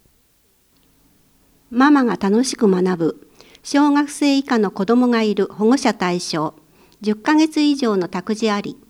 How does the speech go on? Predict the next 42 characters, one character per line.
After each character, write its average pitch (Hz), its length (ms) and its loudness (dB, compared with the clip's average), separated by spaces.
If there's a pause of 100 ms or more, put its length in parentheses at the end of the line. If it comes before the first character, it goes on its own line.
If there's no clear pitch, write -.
(400)
防 254 200 0
災 269 280 0
講 254 240 -2
座。 165 240 -8 (680)
十 285 220 2
一 302 220 0
月 302 280 0
は - 280 -4
地 170 140 -10
震 285 280 2
防 277 220 0
災 262 260 -2
月 240 220 -4
間 185 320 -4
で 160 120 -8
す。 - 240 -18 (1160)
第 269 300 0
一 - 80 -12 (140)
回、 190 280 -4 (260)
十 262 240 2
二 285 120 4
月 269 280 0
四 240 120 -2
日 - 360 -12 (140)
午 247 200 0
前 220 240 2
十 202 240 2
時。 - 340 -10 (680)
障 277 300 2
害 277 160 0
学 247 280 -2
習 254 260 0
セ 240 180 -2
ン 196 100 -2
タ - 280 -10 (440)
ー。 - 40 -20 (1700)
大 285 200 4
地 285 140 0
震 247 260 2
の 208 140 2
後 226 240 -2
の 170 240 -4